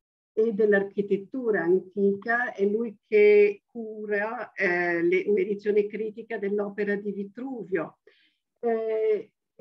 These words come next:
cultore di arte, cultore di musica, era, mm,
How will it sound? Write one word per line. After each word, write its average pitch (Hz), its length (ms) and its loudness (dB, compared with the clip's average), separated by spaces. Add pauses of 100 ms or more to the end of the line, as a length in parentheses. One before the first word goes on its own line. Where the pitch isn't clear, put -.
(520)
cultore 285 760 -2
di 254 120 -16
arte, 285 440 -2
cultore 233 520 -8
di 202 100 -8
musica, 196 1120 -4
era, 175 720 -2
mm, 170 320 -2